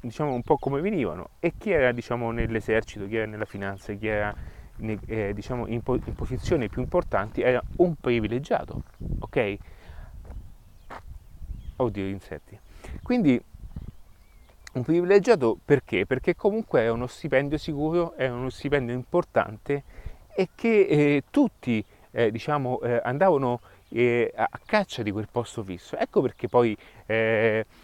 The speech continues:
eh, la figura, no, dell'ufficiale era anche, eh, è tuttora, eh, per carità,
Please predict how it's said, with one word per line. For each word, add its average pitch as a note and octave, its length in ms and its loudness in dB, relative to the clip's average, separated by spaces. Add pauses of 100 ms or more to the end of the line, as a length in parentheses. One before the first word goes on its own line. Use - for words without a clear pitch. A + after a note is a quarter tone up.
(180)
eh, A2 140 -4
la A#2 100 -2
figura, A2+ 500 2
no, B2 200 2
dell'ufficiale A#2 640 4
era G#2+ 260 2 (280)
anche, B2+ 480 2
eh, A2+ 580 0 (420)
è - 120 -16
tuttora, A2+ 520 10
eh, A2+ 60 8
per A#2+ 140 -2
carità, B2+ 500 6